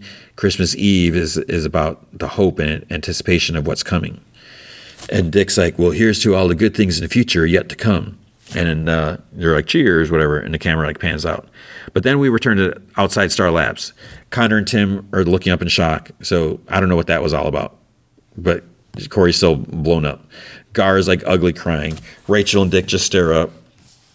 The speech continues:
and Tim's like, "She saved us." Rachel puts her head on Dick's shoulder. Connor puts his hand on Gar's shoulder and is like, "She saved everything." Then they start walking back in, but Dick just, like, stays, you know, standing in the spot, just looking up.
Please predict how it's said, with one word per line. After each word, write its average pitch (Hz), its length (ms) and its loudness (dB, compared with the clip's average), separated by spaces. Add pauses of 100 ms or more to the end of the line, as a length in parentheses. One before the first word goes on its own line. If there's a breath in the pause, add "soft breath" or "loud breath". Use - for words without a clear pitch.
(280)
and 87 200 0
Tim's 90 260 2
like, 85 200 2 (160)
"She - 180 0
saved 107 380 0
us." - 360 -8 (540 loud breath)
Rachel 98 600 2 (340)
puts 113 200 2
her 90 320 2
head 90 200 2
on 85 140 0
Dick's 85 160 -2
shoulder. 80 500 0 (180)
Connor 87 300 0
puts 95 180 -2
his 82 120 -2
hand 85 240 -2
on 78 80 -2
Gar's 78 280 0
shoulder 78 280 0
and 80 40 0
is 76 80 -4
like, 78 220 -2 (260 loud breath)
"She - 160 0
saved 90 360 0
everything." 90 520 -4 (500 loud breath)
Then 87 100 -2
they 101 100 4
start 98 260 0
walking 92 340 0
back 85 220 0
in, 95 320 -2 (380 soft breath)
but 85 340 0
Dick 95 240 -2 (280)
just, - 260 -4
like, 85 140 0
stays, - 760 -4
you 90 100 -6
know, 80 80 -4
standing 87 340 -2
in 82 60 0
the 78 60 -4
spot, 87 440 0
just 85 200 -4
looking 85 260 -2
up. 90 280 -2